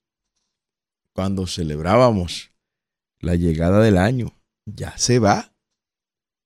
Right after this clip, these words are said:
el primer mes de enero. Yo soy Carlos Peña y estaré con ustedes estos próximos minutos acá en el rumbo de la mañana. Muchas informaciones que queremos compartir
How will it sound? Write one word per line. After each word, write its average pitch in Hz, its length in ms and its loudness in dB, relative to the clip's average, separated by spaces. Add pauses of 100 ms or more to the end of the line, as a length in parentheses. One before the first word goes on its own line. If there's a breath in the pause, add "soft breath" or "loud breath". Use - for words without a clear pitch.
(360)
el 104 400 0
primer 98 440 -6
mes 104 760 -10
de 95 340 -2
enero. 95 300 -8
Yo 98 140 -10
soy 147 160 -8
Carlos 147 280 -2
Peña 127 380 -4
y 82 60 -10
estaré 85 260 -10
con 113 160 -10
ustedes 110 500 -10 (1040)
estos 98 320 -4
próximos 101 480 -4
minutos 92 480 -10
acá 85 420 -10 (960)
en 90 200 -2
el 80 80 0
rumbo 92 680 0 (800)
de 104 320 4
la 87 140 2
mañana. 87 500 -6 (1040)
Muchas 113 560 2
informaciones 92 720 -8
que 78 120 -20
queremos 90 400 -8
compartir 78 680 -10